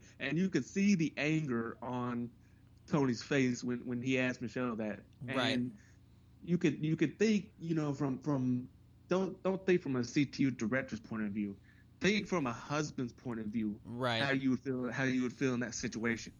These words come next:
Speaker 2: Right.
Speaker 1: And you could, and you could, and you could sense why Tony is angry.
Speaker 2: Right.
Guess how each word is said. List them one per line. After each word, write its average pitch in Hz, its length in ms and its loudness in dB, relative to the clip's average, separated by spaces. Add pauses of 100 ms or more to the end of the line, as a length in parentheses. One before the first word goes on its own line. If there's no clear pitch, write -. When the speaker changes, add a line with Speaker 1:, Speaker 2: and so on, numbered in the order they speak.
(180)
Speaker 2:
Right. 95 300 -6 (120)
Speaker 1:
And 123 200 0
you 139 80 2
could, 123 140 -6 (200)
and 131 120 0
you 139 80 4
could, 123 240 0
and 127 160 0
you 143 100 -2
could 117 160 -4
sense - 560 -2
why 123 400 -2
Tony 120 280 -4
is 107 120 -4
angry. 110 360 -6 (300)
Speaker 2:
Right. 113 320 -4